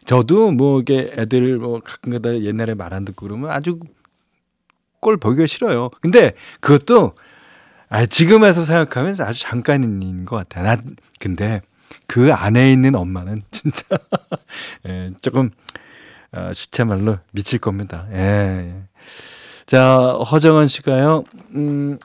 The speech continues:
"현대 요즘은 청고마비의 계절이 아니라", 아, 잔고마비의 계절인가 봐요. 어. <laughs> "주위에 결혼하는 사람들이 왜 이렇게 많은 건지 축의금 때문에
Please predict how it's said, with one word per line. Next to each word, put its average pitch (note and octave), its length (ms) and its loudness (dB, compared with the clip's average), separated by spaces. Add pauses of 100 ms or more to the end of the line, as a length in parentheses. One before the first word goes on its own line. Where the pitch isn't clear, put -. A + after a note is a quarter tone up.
(300)
"현대 D#3 260 2
요즘은 D#3+ 460 4
청고마비의 F#3 800 2
계절이 C3+ 360 2
아니라", G#2+ 840 -2 (140)
아, C#3+ 100 0 (1400)
잔고마비의 D#3 1000 4
계절인가 G2 520 -6
봐요. F#2+ 280 -14
어. F#2+ 840 -10
<laughs> - 340 -4 (600)
"주위에 B2+ 420 6
결혼하는 A#2 500 2
사람들이 G#2 840 -2
왜 C3+ 160 4
이렇게 G3+ 220 0
많은 A2 280 0
건지 F#2 360 -12 (500)
축의금 F#3 440 -2
때문에 F3 300 4